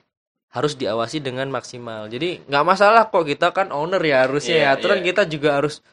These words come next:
Speaker 1: komplain juga nggak masalah
Speaker 2: Hmm.
Speaker 1: gitu kan. Toh
Speaker 2: Lu
Speaker 1: kita bayar mereka.
Speaker 2: bayar berapa?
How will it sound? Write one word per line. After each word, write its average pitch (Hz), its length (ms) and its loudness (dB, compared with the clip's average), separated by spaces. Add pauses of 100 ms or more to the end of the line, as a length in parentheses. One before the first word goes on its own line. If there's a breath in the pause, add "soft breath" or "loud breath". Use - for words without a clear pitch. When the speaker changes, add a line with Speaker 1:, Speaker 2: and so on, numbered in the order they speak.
(140)
Speaker 1:
komplain 165 440 -2
juga 147 200 -4
nggak 120 220 -4
masalah 147 460 4
Speaker 2:
Hmm. 139 120 0
Speaker 1:
gitu 131 120 -6
kan. 127 140 -4 (180)
Toh - 100 -4
Speaker 2:
Lu 135 60 -10
Speaker 1:
kita 143 240 0
bayar 123 280 -4
mereka. 143 300 -2
Speaker 2:
bayar 151 300 2
berapa? 117 260 -6